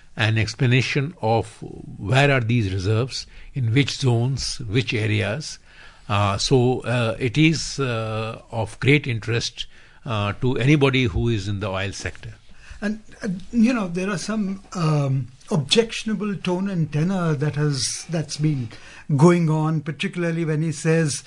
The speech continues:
Speaker 2: that, uh, uh, he's criticized India's trade practices, uh, calling its tariffs among the highest in the world, and that the country imposes the most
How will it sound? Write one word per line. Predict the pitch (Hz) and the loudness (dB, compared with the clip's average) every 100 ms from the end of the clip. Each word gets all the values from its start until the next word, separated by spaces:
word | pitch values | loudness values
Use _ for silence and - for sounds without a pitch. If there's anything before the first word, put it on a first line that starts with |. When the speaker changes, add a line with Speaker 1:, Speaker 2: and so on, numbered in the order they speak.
| - - - | -16 -20 -6
Speaker 2:
that, | 160 165 165 - - | 0 2 2 -2 0
uh, | 165 156 151 139 208 - - _ _ - | 2 4 4 2 -4 -14 -20 _ _ -6
uh, | 165 165 165 | -4 -2 -2
he's | - 190 - | 4 4 6
criticized | 202 208 262 185 147 123 | 2 2 2 0 0 0
India's | 143 135 143 220 - | 0 0 -2 -4 -6
trade | - 160 147 - | -2 -2 -2 -2
practices, | 143 - 151 - 160 156 - - - - 156 | -2 -2 -4 0 0 -2 -4 -10 -18 -10 0
uh, | 151 147 | 4 4
calling | 113 165 170 180 175 170 247 | 4 6 6 4 2 0 -4
its | - - | -4 -2
tariffs | 180 165 170 - - | 0 2 0 -2 -2
among | 170 180 185 | 0 2 2
the | 185 | 0
highest | 160 - 214 233 - 190 | -2 0 0 0 -2 -2
in | 185 | 0
the | 170 | 2
world, | 170 185 196 196 - - - | 2 4 2 0 -14 -12 0
and | 170 180 | 2 2
that | 175 | 0
the | 170 | 0
country | - 175 175 190 190 | 0 0 2 2 2
imposes | 175 175 180 190 156 | 2 0 0 -2 -2
the | 185 | 0
most | 175 190 185 - - | 0 0 0 -2 -6